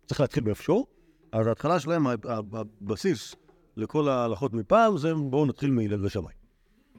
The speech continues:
יש שם מחלקות הלל ושמאי, ואחר כך בית הלל ושמאי. אומר, אומרת ה-, אומרת המשנה בעצמה, "ולמה מזכירים דברי שמאי והלל לבטלה? הרי ברגע שהחלטנו שהלכה כבית הלל, אז"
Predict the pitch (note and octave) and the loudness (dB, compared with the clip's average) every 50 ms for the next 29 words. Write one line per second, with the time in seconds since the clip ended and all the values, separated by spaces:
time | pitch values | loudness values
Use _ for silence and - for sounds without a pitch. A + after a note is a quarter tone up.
0 | - _ _ - C#3 E3+ D3 C3+ C3 A2+ - A2 G2+ B2 G2 G#2+ G2+ G2+ G2 F#2+ | -20 _ _ -2 0 2 2 2 0 0 0 -2 -2 -2 -2 0 0 0 0 0
1 | - A#2+ D3+ G3+ A#3 A3+ F3 A2+ F#2+ G2+ F2 F#2+ G#2 A2 F2 G#2 G2 G2 F2+ E2+ | -2 0 2 4 4 4 2 0 -2 -6 -6 -4 -4 -2 -2 0 -2 -2 -2 -4
2 | - - - - - _ _ _ _ _ _ _ _ _ _ _ _ - - - | -6 -10 -14 -16 -20 _ _ _ _ _ _ _ _ _ _ _ _ -20 -20 -20
3 | - - _ _ _ _ _ _ _ _ _ _ _ _ _ _ _ - - _ | -20 -20 _ _ _ _ _ _ _ _ _ _ _ _ _ _ _ -20 -20 _
4 | _ _ _ - D3+ D#3 G3 G#3 G3 G3 - _ _ _ - D3 D3+ F3+ F3 F3 | _ _ _ -2 2 4 4 4 2 0 -4 _ _ _ 0 2 2 4 4 2
5 | E3 - D3+ C3+ C3 B2 A#2+ A#2 A2+ A2 A2+ A2 B2 B2 D#3 E3+ E3 - C#3 B2+ | 2 2 0 0 2 0 0 0 -2 -2 -4 -4 -2 0 0 0 2 2 0 0
6 | A#2+ - D3 E3 E3 C#3+ C3+ B2+ - - C#3 G#2+ - - _ _ _ _ _ G#2 | 0 0 0 2 2 2 0 0 0 -2 -2 -2 -4 -8 _ _ _ _ _ -2
7 | A2 B2 A#2 B2+ D3 D#3+ E3 D3+ B2+ G#2 - A#2+ A2+ A#2 A#2+ A2 G#2 G#2+ A2 A2 | 0 2 4 4 2 2 2 2 0 0 -2 -2 0 0 0 0 0 -2 -2 -2
8 | - A#2 A2+ A2+ A2 G2+ A#2 A2+ A2 A2 G#2+ A2+ G#2+ A2 - - A2 A2 C3+ E3 | 0 0 0 0 2 2 0 0 2 2 2 2 0 0 0 0 0 2 4 2
9 | C3+ A2 A2 G#2+ - _ - A#2+ A#2 A#2 A#2 G#2 G#2 B2 B2+ A#2+ A#2 - G#2 - | 2 2 -2 -6 -10 _ -4 -2 0 0 0 0 -2 -2 -2 -2 -4 -4 -4 0
10 | B2+ B2+ G#2+ G#2 G2 - A2 G2+ F#2+ A2+ G#2+ A2+ A2 G#2+ F#2 - C#3+ C3+ B2 A2 | 0 0 0 -2 -2 0 0 0 0 0 -2 -2 -4 -2 -2 0 0 2 2 2
11 | G#2 A#2 A#2+ A2+ G2+ E2+ E2+ | 2 0 0 0 -2 -6 -10